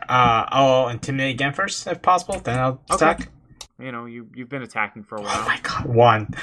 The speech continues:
Speaker 1: Uh, so plus two, it's three.
Speaker 2: So you, you, <laughs> you try to intimidate again, making, like, a weird trilling <laughs> noise, and he's not intimidated.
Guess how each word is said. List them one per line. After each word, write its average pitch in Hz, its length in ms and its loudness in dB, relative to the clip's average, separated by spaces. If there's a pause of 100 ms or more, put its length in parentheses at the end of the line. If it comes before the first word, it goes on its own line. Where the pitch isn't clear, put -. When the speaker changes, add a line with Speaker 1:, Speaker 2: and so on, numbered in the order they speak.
(140)
Speaker 1:
Uh, 135 220 8
so 127 180 -6 (200)
plus - 180 -8
two, 117 260 -6
it's 117 220 -10
three. 113 320 -4 (640)
Speaker 2:
So 110 240 -6
you, 110 300 -10
you, 120 200 -14 (240)
<laughs> - 240 -20
you 123 80 -12
try 135 180 -6
to 131 60 -8
intimidate 123 380 -12
again, 117 280 -10
making, 110 220 -14
like, 107 160 -12
a - 20 -12
weird 107 380 -12
trilling 107 540 -12 (240)
<laughs> 440 680 -6
noise, 180 460 -2
and 113 280 -10
he's 110 300 -12
not 110 300 -4 (840)
intimidated. 104 680 -14